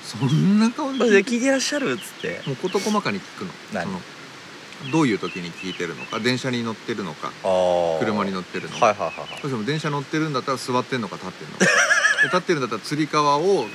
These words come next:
Speaker 1: 捕まってるジェスチャーしながら聞い-、
Speaker 2: 何時間やな、バカみてえな。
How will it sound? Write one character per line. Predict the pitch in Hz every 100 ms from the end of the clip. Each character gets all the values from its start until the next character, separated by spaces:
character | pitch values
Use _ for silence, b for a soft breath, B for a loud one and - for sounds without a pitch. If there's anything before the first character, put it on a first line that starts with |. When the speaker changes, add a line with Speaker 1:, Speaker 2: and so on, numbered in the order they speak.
| -
Speaker 1:
捕 | -
ま | 135
っ | 131
て | -
る | 127
ジ | 110
ェ | 127
ス | - -
チ |
ャ | 98
ー | 87 - - - - -
し | - - 127
な | 135
が | 143
ら | 170
聞 | 147 - 104
い-、 | - 113
Speaker 2:
何 | 143 233
時 | 127
間 | 117 175
や |
な、 | 92
バ | - 123
カ | 101
み | 95
て | 92
え |
な。 | 90